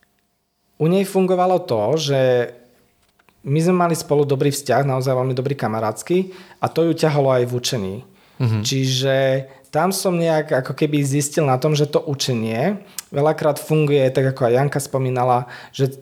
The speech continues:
Speaker 1: cez tie vz-, vzťahy, že pokiaľ, pokiaľ aj tie deti od nás cítia takéto, že im rozumieme,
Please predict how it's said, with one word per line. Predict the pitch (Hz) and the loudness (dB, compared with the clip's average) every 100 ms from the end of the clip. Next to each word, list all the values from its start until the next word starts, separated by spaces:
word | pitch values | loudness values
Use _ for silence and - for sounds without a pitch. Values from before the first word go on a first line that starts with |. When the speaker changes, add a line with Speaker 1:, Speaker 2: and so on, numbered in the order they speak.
| - | -8
Speaker 1:
cez | - 147 | -2 -2
tie | - 139 | 0 0
vz-, | 135 - | 0 -6
vzťahy, | - - 143 123 120 | -8 -2 0 0 0
že | 113 | -4
pokiaľ, | - 170 - 170 147 147 147 - - - | -4 -4 0 2 2 0 -6 -20 -20 -8
pokiaľ | 135 170 151 | -4 0 2
aj | 147 | 2
tie | 156 139 | 0 0
deti | 143 151 156 | 0 0 0
od | 131 135 | 2 2
nás | 139 139 | 2 0
cítia | - 131 131 139 | -2 -6 0 0
takéto, | 135 127 131 127 127 120 117 139 - - - | 2 -2 -4 -2 0 2 0 -6 -16 -18 -8
že | 127 135 | -2 0
im | 135 | 2
rozumieme, | 135 123 117 123 110 107 120 170 | 2 0 -2 -4 -4 -4 0 0